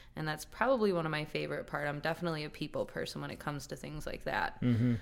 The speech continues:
Speaker 1: Last year I, uh, did the sing-along for N sync, so I think that kind of speaks volumes.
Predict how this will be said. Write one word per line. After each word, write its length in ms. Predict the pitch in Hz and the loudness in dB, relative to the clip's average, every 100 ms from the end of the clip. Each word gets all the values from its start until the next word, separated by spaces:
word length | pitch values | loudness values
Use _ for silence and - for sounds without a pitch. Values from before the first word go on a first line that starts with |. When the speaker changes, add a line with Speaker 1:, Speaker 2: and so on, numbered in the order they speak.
| - | 4
Speaker 1:
Last 340 | 165 160 - | 6 6 4
year 100 | 160 | 2
I, 160 | 151 147 | 4 6
uh, 200 | 147 160 | 4 4
did 180 | 170 160 | 2 2
the 80 | 156 | 0
sing-along 600 | 156 151 147 147 151 151 | -2 -2 0 0 -2 -4
for 160 | - 147 | -2 0
N 240 | 151 147 | 0 -2
sync, 340 | - - - - | -2 -2 -4 -6
so 140 | 151 | -4
I 80 | 147 | -2
think 180 | 147 - | -4 -6
that 200 | - - | -8 -6
kind 120 | 151 | -8
of 60 | 143 | -6
speaks 280 | 156 143 | -8 -8
volumes. 380 | - 143 139 147 | -6 -4 -4 -8